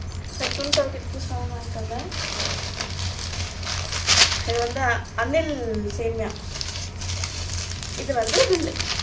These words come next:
கரெக்டா ம், அந்த பட்ஜெட்க்கு ஏத்த மாதிரியே பண்ணியிருக்காங்க பாருங்க.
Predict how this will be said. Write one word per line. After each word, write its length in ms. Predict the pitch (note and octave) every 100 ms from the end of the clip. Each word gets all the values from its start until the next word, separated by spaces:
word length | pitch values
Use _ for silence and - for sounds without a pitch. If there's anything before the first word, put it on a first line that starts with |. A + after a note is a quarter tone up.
| - - - - - - - - - - - - - - - - - - - - - -
கரெக்டா 480 | A#3+ B3 - D4 D4 D4 - - -
ம், 320 | A3+ A3+ A3 A3
அந்த 140 | A3 G#3+
பட்ஜெட்க்கு 460 | G#3+ D4 C#4+ -
ஏத்த 160 | A#3 A#3 A3+
மாதிரியே 340 | A3 A#3 B3 C#4+
பண்ணியிருக்காங்க 460 | C4 A3+ A3 G#3+ G#3 G#3+
பாருங்க. 240 | G#3 E3+